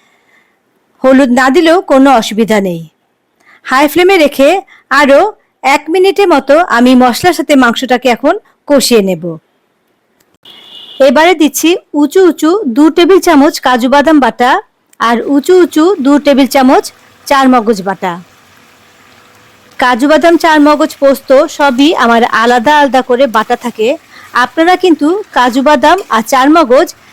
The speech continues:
একই সাথে পেস্ট করে নিতে পারেন। দিয়ে দিলাম স্বাদ মতো চিনি। মিডিয়াম ফ্লেমে আরো এক মিনিটের মতো এটাকে কষিয়ে নেব। কাজু বাদাম দেবার পর কিন্তু নিচে লেগে যাবার একটা টেন্ডেন্সি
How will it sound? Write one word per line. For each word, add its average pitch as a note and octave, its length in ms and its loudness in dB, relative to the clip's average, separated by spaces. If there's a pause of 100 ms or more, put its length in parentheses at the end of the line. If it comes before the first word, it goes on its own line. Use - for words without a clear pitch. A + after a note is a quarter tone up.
(160)
একই C4 280 -2
সাথে E4 460 0 (520)
পেস্ট B3+ 280 0
করে B3 140 2
নিতে G#3+ 220 -4
পারেন। F3+ 340 -4 (1000)
দিয়ে C#4 200 2
দিলাম E4 340 2 (380)
স্বাদ C#4 340 -2
মতো C4 460 -2
চিনি। G#3 480 0 (1120)
মিডিয়াম D4+ 460 2
ফ্লেমে D4 280 2 (280)
আরো A3+ 160 0 (240)
এক C#4 160 -4
মিনিটের E4+ 340 2
মতো C#4 180 -2 (120)
এটাকে B3+ 280 -2 (120)
কষিয়ে A#3 400 0
নেব। F3+ 160 -6 (720)
কাজু C4 300 0
বাদাম F4 320 2
দেবার D4+ 300 2
পর D#4+ 100 2 (100)
কিন্তু D4 220 0 (180)
নিচে C#4+ 240 2 (180)
লেগে C4 280 2
যাবার C4 280 2
একটা C#4+ 220 -2
টেন্ডেন্সি C4+ 540 0